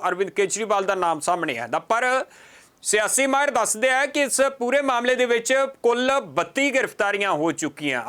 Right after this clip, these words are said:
ਅਰਵਿੰਦ ਕੇਜਰੀਵਾਲ ਤੋਂ ਪਹਿਲਾਂ ਇਕੱਤੀ ਗ੍ਰਿਫਤਾਰੀਆਂ ਹੋ ਚੁੱਕੀਆਂ ਸੀ, ਜਿਨ੍ਹਾਂ 'ਚ ਅਫਸਰ ਵੀ ਸ਼ਾਮਿਲ ਨੇ, ਕਰਮਚਾਰੀ ਵੀ ਸ਼ਾਮਿਲ ਨੇ, ਜਿਨ੍ਹਾਂ ਦੇ ਵਿੱਚ ਛੋਟੇ-ਮੋਟੇ ਅਹੁਦਿਆਂ ਵਾਲੇ ਮੰਤਰੀ ਵੀ ਸ਼ਾਮਿਲ ਨੇ। ਹਾਲਾਂਕਿ ਹਾਈਲਾਈਟ ਤਿੰਨਾਂ ਗ੍ਰਿਫਤਾਰੀਆਂ ਨੂੰ ਕੀਤਾ ਜਾ ਰਿਹਾ, ਜਿਨ੍ਹਾਂ 'ਚ ਸੰਜੇ ਸਿੰਘ ਦਾ ਨਾਮ ਆਉਂਦਾ ਹੈ ਤੇ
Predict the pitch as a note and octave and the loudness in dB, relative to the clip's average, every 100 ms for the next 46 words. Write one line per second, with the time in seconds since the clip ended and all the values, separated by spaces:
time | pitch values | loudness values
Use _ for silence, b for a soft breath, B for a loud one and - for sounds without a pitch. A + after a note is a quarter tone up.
0 | E3+ A3 A3 G#3+ F#3+ G#3 A#3 A3+ A3+ A3+ | -2 -2 -2 -2 -2 -2 0 0 0 0
1 | A3+ B3 A#3+ C4 - B B B - A3+ | 0 2 0 -2 -4 B B B -2 -2
2 | - D4+ C#4 A#3+ E3 G#3+ A3 A#3 A3+ G3+ | 0 0 2 0 0 -2 0 0 2 2
3 | G#3+ A3+ - A#3+ A#3+ C4 A#3+ A3 A#3 A3 | 2 -4 -2 -2 0 -2 0 0 0 0
4 | G#3 - A3 G#3+ A#3 G#3+ G#3+ A3+ A#3 A#3 | -4 -2 -2 0 -2 0 0 0 2 0
5 | A#3+ G#3+ G3+ - G#3+ G3+ A3+ A3+ - G#3+ | 0 0 -2 0 0 0 0 -2 0 0
6 | A3 A#3 A#3 A#3+ A3+ A3 A#3 A3+ A3 A3+ | 2 2 2 2 0 0 2 2 0 -2
7 | - A3 A3+ G#3+ G#3+ G#3+ A3+ A3+ G3 G#3 | -2 0 2 0 0 2 0 2 0 0
8 | B3 A#3+ G3+ G3 G#3 G#3+ G#3+ B B B | 0 0 2 2 2 0 -4 B B B
9 | B E3 G#3 A#3 A#3+ A3+ A3 - G3+ G3+ | B -4 0 0 0 0 0 0 0 2
10 | G3+ D#3 A#2+ A2+ E3 A3 G#3+ A#3 C#3 E3+ | 2 0 -2 -2 0 0 0 -2 0 0
11 | A#3 A#3 A3+ B3 A#3 G#3+ A3 A#3 G#3 - | 2 0 2 0 0 -2 -2 0 -2 0
12 | G#3 G#3 G#3+ G#3+ G#3 - A3 G#3 G#3+ A#3 | -2 0 -2 -2 -6 0 0 2 0 2
13 | B3+ A#3+ A3 A3+ G#3+ - F#3 G3 G#3 G#3 | 0 0 0 0 -2 -2 -2 0 0 -2
14 | G#3 A3 G3 G3+ G#3 G#3+ G#3+ B3 B3+ B3 | -2 -2 0 0 0 -2 0 0 0 -2
15 | - A3 A3 | 0 2 2